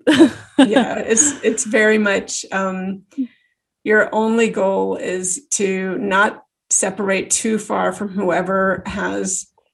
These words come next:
Speaker 2: the tube with the ice chest in it. And you can be kind to
Speaker 1: <laughs>
Speaker 2: somebody, and, um, so you can get your drink, and also just try not to get burned, sunburned too badly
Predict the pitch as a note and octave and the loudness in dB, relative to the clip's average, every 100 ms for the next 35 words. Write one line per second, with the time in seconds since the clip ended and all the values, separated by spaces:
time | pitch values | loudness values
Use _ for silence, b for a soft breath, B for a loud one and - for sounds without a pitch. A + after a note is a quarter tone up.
0 | _ - G#3+ - G#3 G3 G3 F#3 F#3+ - | _ -4 -4 -2 -2 0 0 -4 -10 -8
1 | - G3 G3 G#3+ A3 - A#3+ C#4 C#4 - | -6 -6 -6 -6 -6 -6 -4 -4 -6 -10
2 | _ _ _ _ _ - F#3+ F#3+ - D4+ | _ _ _ _ _ -10 -8 -2 0 4
3 | E4 - F4+ G4 - C#4 - A#3 A3 C4+ | 6 6 6 6 4 4 4 4 2 2
4 | D4+ C4 F4 E4 - C#4 A#3 C#4+ E4 D#4 | 2 4 4 4 2 -2 2 2 4 4
5 | C4+ B3+ B B B - A3+ C#4+ D4+ - | 2 -2 B B B -8 -6 -2 -2 -2
6 | - F#3+ - A3 A3 - G#3+ G#3 A#3+ A#3+ | -4 -4 -4 -4 -4 -2 -2 -2 -4 -6
7 | A#3 - G3+ F#3+ G3+ G3 G3 F#3+ G3 G3 | -8 -8 -8 -6 -8 -4 -4 -4 -8 -4
8 | F#3 F3+ F3 - G3 F3 - F#3 F#3+ G3 | -4 -4 -6 -8 -6 -6 -6 -6 -6 -6
9 | G#3 - _ - F#3 F#3+ F#3 G#3 G#3 - | -8 -12 _ -8 -6 -4 -4 -2 -4 -6
10 | - - G3 - - | -8 -10 -10 -10 -12